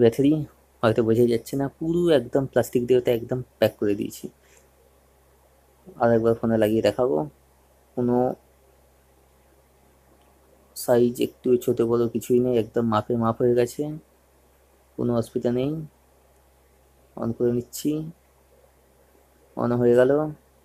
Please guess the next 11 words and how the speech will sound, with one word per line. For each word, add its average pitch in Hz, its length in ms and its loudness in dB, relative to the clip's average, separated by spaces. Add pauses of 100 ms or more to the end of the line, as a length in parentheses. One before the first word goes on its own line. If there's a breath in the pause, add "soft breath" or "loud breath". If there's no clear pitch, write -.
(1040 soft breath)
দেখুন, 127 320 4
এভাবে 135 260 2
ইউজ 127 160 0
করে 143 200 4
আপনি 131 160 -2 (140)
বাড়ির 120 320 4
পুরানো 127 380 0
ব্যাটারিকেই 131 540 0 (400)
আপনার 117 280 2
অন্য 120 140 2 (140)
ফোনে 131 220 -2